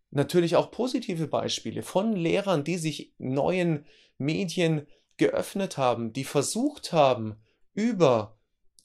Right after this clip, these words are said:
Zoom, Teams oder welche Plattform auch immer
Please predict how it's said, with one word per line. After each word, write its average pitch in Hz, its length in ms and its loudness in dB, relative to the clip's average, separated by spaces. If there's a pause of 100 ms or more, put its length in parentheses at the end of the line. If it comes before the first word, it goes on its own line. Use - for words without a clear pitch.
(220)
Zoom, 190 680 2
Teams 220 440 0
oder 139 260 4
welche 185 300 0
Plattform 151 560 0
auch 117 220 0
immer 156 320 -2